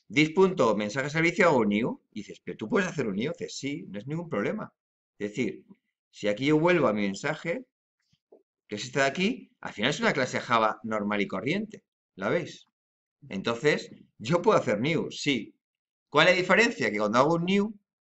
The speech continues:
eh, todas las adaptaciones de Spring no tienen utilidad. Es como si no existieran.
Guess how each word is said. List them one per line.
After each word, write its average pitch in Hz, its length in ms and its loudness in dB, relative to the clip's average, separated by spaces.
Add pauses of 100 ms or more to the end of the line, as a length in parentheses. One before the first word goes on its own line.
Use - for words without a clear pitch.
(760)
eh, 110 380 0
todas 165 160 8
las 160 140 2
adaptaciones 160 500 2
de 165 60 4
Spring 190 440 2
no 143 280 2
tienen 160 240 0
utilidad. 123 480 -2 (120)
Es - 100 -10
como 160 140 -2
si 151 140 -6
no 143 80 -4
existieran. 101 460 -10